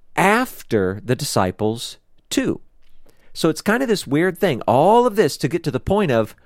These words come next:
the first will be last and the last will be first. There is a way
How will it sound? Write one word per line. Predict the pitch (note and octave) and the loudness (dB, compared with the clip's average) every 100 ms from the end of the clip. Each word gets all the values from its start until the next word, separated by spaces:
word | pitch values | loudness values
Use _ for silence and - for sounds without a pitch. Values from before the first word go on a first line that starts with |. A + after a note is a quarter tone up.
| - - - - - - - - | -20 -20 -20 -18 -16 -16 -10 -6
the | |
first | A#2+ D3+ E3+ | 0 0 2
will | F3+ | 0
be | F#3+ | 0
last | E3 B2+ C3+ D3 | 2 2 2 -2
and | |
the | A#2+ | 0
last | A#2+ A#2 - | 2 2 0
will | |
be | C3 D#3 | -2 -2
first. | B2 G2 - A2+ | 0 0 -2 -2
There | C3 E3 - | 0 0 0
is | F3+ A#3+ B3 F3 | 2 2 0 -2
a | C3+ | -2
way | B2+ A2 A#2+ F#2+ F#2+ D3 | 0 0 0 0 -2 -6